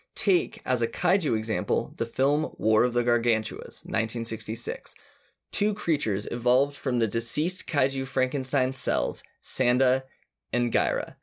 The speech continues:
They are both essentially alike in physical stature and look, with Sanda being light-colored and living in the mountains,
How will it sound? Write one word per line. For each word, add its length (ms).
They 100
are 100
both 300
essentially 640
alike 460
in 100
physical 400
stature 460
and 160
look, 340
with 120
Sanda 480
being 300
light-colored 720
and 160
living 240
in 80
the 60
mountains, 560